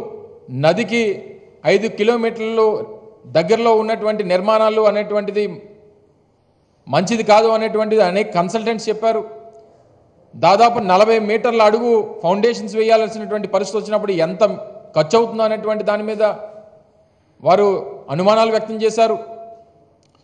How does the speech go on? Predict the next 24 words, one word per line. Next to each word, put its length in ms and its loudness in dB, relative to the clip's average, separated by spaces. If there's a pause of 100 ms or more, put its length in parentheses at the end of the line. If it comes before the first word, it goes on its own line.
So 80 0 (100)
ఇవన్నీ, 480 0 (340)
ఇన్ని 360 -4
పరిస్థితుల 540 -2
మధ్య 320 -2 (1000)
లక్ష 280 -2
కోట్ల 380 2
రూపాయలు 340 2
పెట్టుబడులను 500 0
తీసుకుని 300 -6
వచ్చి 260 -6
ఒక 220 0
అమరావతి 520 2
లాంటి 240 0 (100)
ప్రాంతంలోనే 640 0 (500)
ఈరోజు 340 2 (540)
ఖర్చు 220 0
చేయాల్సినటువంటి 640 2
పరిస్థితి 360 -4
వస్తే 280 -2 (1600)
మరి 120 0
మిగిలినటువంటి 640 0
ప్రాంతాల 440 0
తాలూకా 420 0